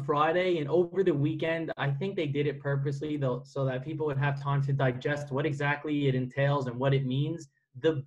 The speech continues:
banks are all severely, uh, uh, trailing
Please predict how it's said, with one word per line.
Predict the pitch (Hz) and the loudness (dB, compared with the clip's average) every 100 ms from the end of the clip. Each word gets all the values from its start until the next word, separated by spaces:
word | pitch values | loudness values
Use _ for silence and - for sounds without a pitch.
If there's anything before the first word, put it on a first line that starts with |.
| - | -2
banks | 165 190 208 202 - - | 0 0 -2 -6 -12 -4
are | 151 147 - | -2 -2 -4
all | 151 160 165 | 0 2 0
severely, | - - 151 147 131 139 156 156 160 165 175 175 _ _ _ _ - | -4 -2 0 0 0 -2 0 2 2 2 0 -2 _ _ _ _ -4
uh, | 131 127 123 - _ _ - | 0 0 -2 -6 _ _ -12
uh, | 117 - | -10 -10
trailing | - 143 135 143 151 156 160 | -6 2 4 4 2 -2 -4